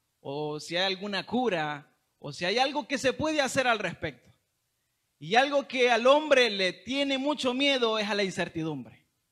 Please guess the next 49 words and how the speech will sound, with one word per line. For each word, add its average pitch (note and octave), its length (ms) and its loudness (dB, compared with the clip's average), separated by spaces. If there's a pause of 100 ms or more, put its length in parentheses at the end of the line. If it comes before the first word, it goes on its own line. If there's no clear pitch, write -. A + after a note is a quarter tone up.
(200)
Yo F3 120 -4
no A3 100 -6
sé A3+ 140 -2
si A3+ 80 -4
usted A3 200 -2
se A3 100 -2
ha F#3+ 60 -6
puesto A3+ 220 -2
a G3+ 80 -4
pensar G#3 300 0
en G#3 100 -2
eso. C#3 320 -8 (600)
Muchas A#3 300 -4
cosas C#4 280 0
podemos A#3+ 380 2
detenerle A3 480 0
miedo, G3 520 -2 (440)
pero C#3+ 180 -4
algo B3+ 240 2
que A#3+ 140 0
muchas B3 340 -2
veces A#3+ 280 -2
el G#3+ 100 -4
ser B3 180 0
humano B3 340 -2
le A3 120 -4
va A#3 80 2
a A#3 80 -6
temer A#3 320 -4
en G#3 140 -6
gran B3 220 2
manera A#3+ 440 -2
es G3+ 40 -4
a G3+ 60 -6
la G3+ 140 -6
incertidumbre F#3 840 -4
de E3 100 -2
no F#3+ 160 -6
saber G#3 440 -6
qué A3+ 160 0
va A#3 100 0
a A3+ 100 -4
pasar F#3+ 600 -2 (300)
o C#3+ 240 -12
cómo G#3 280 -2
le F3+ 140 4
va D#3+ 80 -2
a E3 40 -2
hacer D#3 600 -6